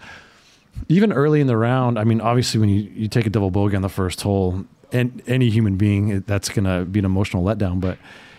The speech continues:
I mean, his distance control was so off today. I mean, there was, he was coming up twenty, thirty yards short with iron, you know, short irons in his hands. He, he flew some greens. I mean, you, you'll get, you'll get hard bounces and you get run outs that'll put you in weird spots, but he was doing it on the fly. It just felt like he didn't have any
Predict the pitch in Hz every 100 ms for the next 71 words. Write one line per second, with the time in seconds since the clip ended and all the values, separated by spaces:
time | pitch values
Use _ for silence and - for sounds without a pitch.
0 | - - 190 - 117 113 165 113 147 123
1 | - 107 - 104 101 - - 127 151 123
2 | 101 120 127 - 98 95 92 73 107 123
3 | 135 107 101 113 120 - 120 123 110 -
4 | 120 120 110 123 113 110 98 92 - 117
5 | 113 95 95 98 113 110 107 104 95 -
6 | 110 107 113 110 104 110 107 107 95 101
7 | 101 98 - 120 127 120 98 98 107 113
8 | 110 104 101 - - - - - _ -
9 | - 131 143 - - - 156 151 131 143
10 | 131 104 131 139 101 117 123 - 117 120
11 | 98 87 95 117 160 101 95 - 107 101
12 | 127 110 101 101 92 - 98 92 - 110
13 | 165 117 113 104 95 82 - 98 113 104
14 | 82 78 90 120 - 120 101 95 101 127
15 | 113 98 110 90